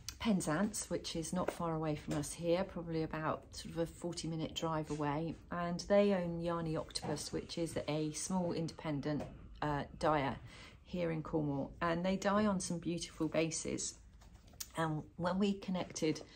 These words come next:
we connected just before Christmas, and they popped into the shop, and we had a lovely chat about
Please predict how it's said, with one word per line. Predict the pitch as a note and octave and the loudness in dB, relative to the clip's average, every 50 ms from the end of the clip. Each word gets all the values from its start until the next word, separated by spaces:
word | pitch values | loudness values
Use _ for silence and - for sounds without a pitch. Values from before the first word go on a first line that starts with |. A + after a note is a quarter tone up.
| - - - - - - - - - | -18 -18 -16 -16 -16 -16 -14 -12 -10
we | - | -6
connected | - - A3+ A3 - G#3 - A3 | 0 2 4 4 4 4 0 0
just | - G#3+ G#3 - | 2 0 0 0
before | - F3 - - F3+ E3 | -2 -4 -2 0 -2 0
Christmas, | - - F3 - - - D#3 D3+ D3+ D3 - - | 0 0 0 0 0 0 0 0 0 -2 -2 -4
and | D#3+ D3+ D#3 | -2 -2 0
they | D#3 D3+ D3+ | 0 -2 -2
popped | D3+ - - - - - - | -2 -4 -4 -4 -4 -4 -4
into | F3+ D#3+ - - | -4 -4 -4 -6
the | - D3 | -6 -4
shop, | - - - D3+ - - - | -2 -2 -2 -2 -2 -4 -6
and | D3+ D#3 | -6 -4
we | D#3 D#3+ | -4 -2
had | E3 D3+ D3+ | -2 0 0
a | D#3 | 0
lovely | D#3 E3+ E3+ F3 E3 | 0 -2 -2 -4 -4
chat | E3 - - D#3 D3 - - | -4 -4 -4 -4 -4 -2 -4
about | D#3 D3 D3 C#3+ C#3+ D#3+ - | -4 -4 -4 -2 -2 -4 -4